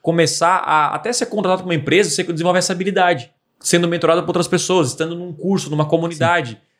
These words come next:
Speaker 1: Então, você vai depois conseguir vender ou qualquer outra coisa. Então, o que acontece? Um gestor de tráfego, "Thiago, eu quero, eu quero, eu quero ser um afiliado, eu quero ter um e-commerce, mas o cara não sabe fazer anúncio.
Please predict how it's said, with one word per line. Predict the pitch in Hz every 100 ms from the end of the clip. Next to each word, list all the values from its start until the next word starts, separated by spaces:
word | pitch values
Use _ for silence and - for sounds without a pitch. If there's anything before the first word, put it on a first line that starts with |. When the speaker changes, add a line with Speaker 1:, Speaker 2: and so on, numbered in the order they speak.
| _
Speaker 1:
Então, | 131 160 190 190 - _ -
você | 160 196
vai | 185
depois | 208 220 208 208
conseguir | 208 202
vender | 208 202
ou | 202
qualquer | 208 214
outra | 214 214
coisa. | - 208 139 - -
Então, | 147 208
o | 214
que |
acontece? | 208 196 147 127 160
Um |
gestor | 156 156 208
de | 214 190
tráfego, | 156 190 208 135
"Thiago, | 151 180
eu | 156
quero, | 170 185 180
eu | 156
quero, | 165 175 175 127 - _
eu | - 139
quero | 170 170 165 151 120
ser | - 160
um |
afiliado, | 160 170 160 151 156 123
eu |
quero | 139 151
ter | 151 165
um | 170
e-commerce, | - 151 160 127 -
mas | 135 151
o |
cara | 180
não | 180
sabe | 180 175
fazer | 170
anúncio. | 175 147 131